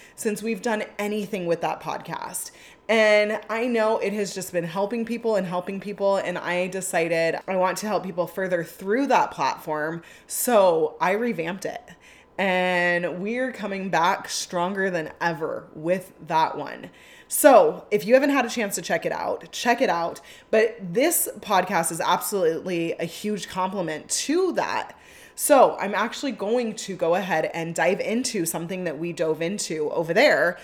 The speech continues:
I'm gonna dive into it a little bit deeper. And that is the art of saying no. When we try to say yes to everything,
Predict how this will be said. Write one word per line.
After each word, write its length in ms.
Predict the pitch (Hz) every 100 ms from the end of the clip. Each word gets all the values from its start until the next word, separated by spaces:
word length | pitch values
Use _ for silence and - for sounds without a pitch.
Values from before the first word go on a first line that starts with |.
| -
I'm 80 | -
gonna 140 | 226
dive 240 | 208 190 285
into 240 | 302 -
it 60 | 170
a 20 |
little 220 | 160 156
bit 120 | 160
deeper. 400 | 165 294 247 - - - -
And 240 | - 220 214
that 360 | 226 277 311
is 480 | 214 185 170 170 - -
the 160 | 180 202 -
art 160 | 190
of 100 | 226
saying 380 | 220 208 170 160
no. 340 | 160 - - -
When 220 | - 247 240
we 100 | 240
try 320 | - 285 330
to 140 | 427
say 280 | 427 466 359
yes 720 | 208 175 190 262 - - - - _ _ _ _
to 260 | - 262 -
everything, 720 | 180 196 262 277 403 415 427